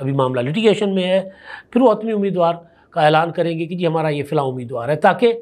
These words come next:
बाद में उनको कोई चैलेंज ना कर सके, एतराज़ात वगैरह सारे कुछ ख़त्म हो जाए। उसके बाद यानी तेरह जनवरी से एक दिन पहले वो कहेंगे कि जी ये फ़लाँ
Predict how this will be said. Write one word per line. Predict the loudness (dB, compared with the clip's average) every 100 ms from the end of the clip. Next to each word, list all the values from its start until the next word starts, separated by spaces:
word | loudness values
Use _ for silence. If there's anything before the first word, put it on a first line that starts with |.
| -12 _ _ 0
बाद | 4 4 4
में | 2 2 0 -6 _
उनको | -4 -2
कोई | 0 0
चैलेंज | 2 2 2
ना | -2 -4
कर | -10
सके, | -16 -8
एतराज़ात | -4 0 0 2 -2 -2
वगैरह | -8 -6 -6
सारे | -6 -4 -4
कुछ | -6 -12 -20 -20 _
ख़त्म | 0 2 2
हो | 2
जाए। | 0
उसके | -4 -4
बाद | -4 -2 -4 -12 _ _ -4
यानी | -2
तेरह | 2 4 4
जनवरी | 0 -2 -4
से | -2
एक | -2
दिन | -2 -4
पहले | 2 2 4 0 -6 _ _ _
वो | -2
कहेंगे | 0 0 -4
कि |
जी | -4 0
ये | 2
फ़लाँ | 2 -2 -2 -6